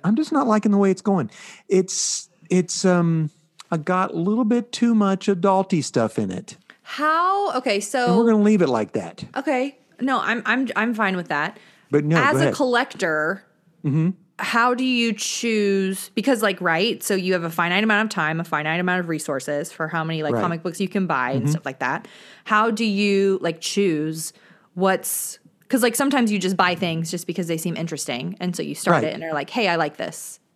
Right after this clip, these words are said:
Speaker 1: Exactly.
Speaker 2: But how do you choose? Like, what's a barometer that you use?
Speaker 1: Well, this has to do with just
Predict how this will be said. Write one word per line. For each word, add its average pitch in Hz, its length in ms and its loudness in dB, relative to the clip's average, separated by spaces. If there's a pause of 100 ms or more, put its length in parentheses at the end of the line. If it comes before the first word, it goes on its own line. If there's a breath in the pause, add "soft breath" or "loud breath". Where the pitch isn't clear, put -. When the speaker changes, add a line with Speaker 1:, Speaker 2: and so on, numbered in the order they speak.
(100)
Speaker 1:
Exactly. 170 400 2
Speaker 2:
But - 120 -2
how 233 220 2
do 240 60 0
you 220 180 2
choose? 190 1000 0 (640)
Like, 202 120 -6
what's 226 180 2
a 214 60 0
barometer 180 680 0 (180)
that 165 140 0
you 170 140 -2
use? - 640 -8
Speaker 1:
Well, 180 100 8
this 277 360 6
has 151 460 4
to 143 120 2
do 127 220 6
with 120 340 0
just - 400 -2